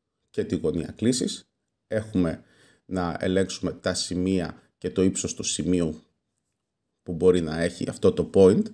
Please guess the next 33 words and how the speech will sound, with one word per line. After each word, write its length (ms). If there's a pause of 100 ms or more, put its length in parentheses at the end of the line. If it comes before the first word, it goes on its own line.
(380)
καθώς 340
επίσης 420
και 100
την 200
απόσταση 720
του 240
point 300 (960)
από 680
το 100
κέντρο 560
του 120
έλικα, 600
οπότε 380
μπορούμε 320
να 60
δημιουργήσουμε 500
πάρα 320
πολλούς 300
διαφορετικούς 880
έλικες 580 (440)
και 120
να 100
εκτυπώσουμε 640
κάποιους 500
από 200
αυτούς 520 (280)
για 180
να 200
προσθέσουμε 600
μετέπειτα 500
στην 160
κατασκευή 520
μας. 180